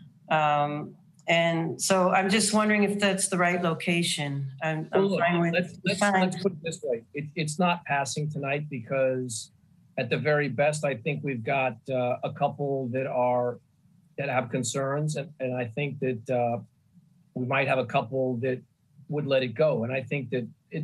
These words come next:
Speaker 2: an extra month would do us a lot of good. It would let us, you know, look at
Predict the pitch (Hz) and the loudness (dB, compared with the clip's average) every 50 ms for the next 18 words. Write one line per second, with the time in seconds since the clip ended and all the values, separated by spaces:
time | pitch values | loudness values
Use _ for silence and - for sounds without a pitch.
0 | - - 139 139 151 156 156 - - 143 131 135 143 147 151 151 151 - 127 131 | -4 -2 0 2 2 2 0 0 0 0 2 4 4 4 2 2 -2 -2 -2 -2
1 | 131 127 123 123 135 139 143 139 120 - 120 117 120 123 135 139 123 113 127 120 | -2 -2 -4 -6 -4 -4 -2 -2 -2 -4 -2 0 0 0 0 0 -2 -2 0 2
2 | 123 127 139 151 - - _ _ _ _ _ _ _ _ _ - 139 139 143 139 | 2 2 0 -4 -10 -16 _ _ _ _ _ _ _ _ _ -4 -2 -2 -2 -2
3 | 131 143 143 151 156 151 151 - - - - - 147 135 127 120 127 131 - - | 2 2 4 4 4 2 2 0 -4 -6 -8 -6 -4 -2 0 0 -2 -2 -6 -6
4 | 131 127 143 151 151 - 139 | -4 -2 -2 0 0 0 -2